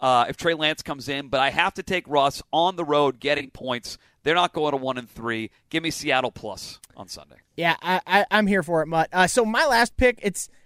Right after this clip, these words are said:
Speaker 2: actually, I guess technically it's three picks in one because, Mutt, uh, you and I have been talking about this all week. Uh, I have
Speaker 1: Oh,
Speaker 2: to,
Speaker 1: you're giving
Speaker 2: I have,
Speaker 1: this as your
Speaker 2: I
Speaker 1: pick?
Speaker 2: have to, I have to
Speaker 1: Oh,
Speaker 2: mention this.
Speaker 1: man. Okay,
Speaker 2: So
Speaker 1: go
Speaker 2: I'm
Speaker 1: for it,
Speaker 2: gonna,
Speaker 1: go for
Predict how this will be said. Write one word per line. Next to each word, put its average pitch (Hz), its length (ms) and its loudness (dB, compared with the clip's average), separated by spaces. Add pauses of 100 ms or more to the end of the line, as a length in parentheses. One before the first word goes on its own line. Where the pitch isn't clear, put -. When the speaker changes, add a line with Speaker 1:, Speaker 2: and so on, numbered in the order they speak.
(140)
Speaker 2:
actually, 247 520 2
I 190 120 2
guess 240 180 2
technically 196 520 2
it's - 280 -2
three 165 180 4
picks - 260 0
in 151 100 -2
one 160 220 4
because, 175 280 2
Mutt, 190 320 2
uh, 185 60 -4 (540)
you 277 200 4
and 262 80 4
I 220 140 4
have 202 160 0
been 196 140 2
talking 185 300 2
about 175 200 4
this 165 140 -8
all 165 280 4
week. 165 320 -2
Uh, 165 320 4
I 202 140 4
have 220 180 2
Speaker 1:
Oh, 233 40 10
Speaker 2:
to, 240 60 6
Speaker 1:
you're 233 100 2
giving 233 260 4
Speaker 2:
I 254 40 4
have, 254 80 2
Speaker 1:
this 220 180 4
as 196 120 -2
your 190 140 4
Speaker 2:
I 277 60 6
Speaker 1:
pick? 226 120 6
Speaker 2:
have 277 200 2
to, - 100 -8
I 262 140 4
have 285 200 2
to 185 60 4
Speaker 1:
Oh, 180 140 10
Speaker 2:
mention 135 300 6
this. 139 100 -4
Speaker 1:
man. 135 360 0
Okay, 135 120 -2
Speaker 2:
So 240 280 4
Speaker 1:
go - 60 0
Speaker 2:
I'm 247 160 6
Speaker 1:
for 277 60 0
it, 262 40 4
Speaker 2:
gonna, 262 140 4
Speaker 1:
go 220 60 -4
for - 60 -20